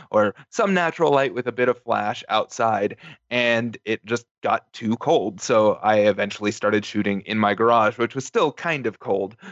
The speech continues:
but it was better than being outside. And that was how I learned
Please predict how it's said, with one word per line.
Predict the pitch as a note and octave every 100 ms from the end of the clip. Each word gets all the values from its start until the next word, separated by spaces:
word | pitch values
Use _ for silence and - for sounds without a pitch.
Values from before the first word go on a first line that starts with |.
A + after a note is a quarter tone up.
| -
but | A2 G#2
it | G2+
was | G2+ G2+
better | A2 A2 G#2
than | G#2+
being | G2+ G2+ G2
outside. | F2+ - A2+ G2 F2+
And | F#2 G2+ E2+ _ - F2+
that | B2+ D3+ C#3
was | C3+
how | B2+ A#2+
I | A2+
learned | G#2+ A2 A2 G#2 F#2+